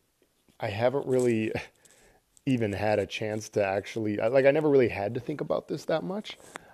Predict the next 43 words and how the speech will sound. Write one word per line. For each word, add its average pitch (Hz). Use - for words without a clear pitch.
Um, 101
but 117
I 117
can 160
say 117
now 95
that 90
there's, 95
like, 101
almost 110
<laughs> 98
no 135
chance, 104
like, 95
I 110
would 113
ever 113
just 110
be 113
like, 113
"Okay, 170
Mom 139
and 135
Dad, 139
go 131
into 165
the 175
nursing 170
home." 101
I 226
don't 254
know. 226
It's 117
just, 156
like, 151
there's 147
gotta 226
be 117
a 101
better 107
way 101
to -
do 170